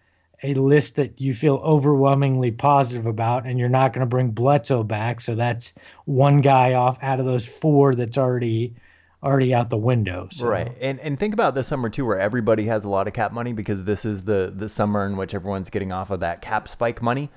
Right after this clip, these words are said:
Speaker 2: Uh, so there's a lot of people at the table and there's not that many seats, right?
Speaker 1: Uh, yeah.
Speaker 2: Um,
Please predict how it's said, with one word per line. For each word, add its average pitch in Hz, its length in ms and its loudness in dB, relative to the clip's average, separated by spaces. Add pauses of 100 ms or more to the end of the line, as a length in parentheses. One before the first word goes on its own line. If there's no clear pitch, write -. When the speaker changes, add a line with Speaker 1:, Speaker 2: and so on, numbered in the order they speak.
(460)
Speaker 2:
Uh, 98 300 -4
so 110 160 2
there's 107 220 0
a 107 80 4
lot 110 300 0
of 117 60 -8
people 113 340 -4
at 104 140 -2
the - 60 -14
table 143 400 -4
and 110 80 -4
there's 110 140 -8
not 104 180 -6
that 101 120 -6
many 95 320 -8 (140)
seats, - 460 -10
right? 110 200 -2 (400)
Speaker 1:
Uh, 180 120 4
yeah. 180 160 8
Speaker 2:
Um, - 100 2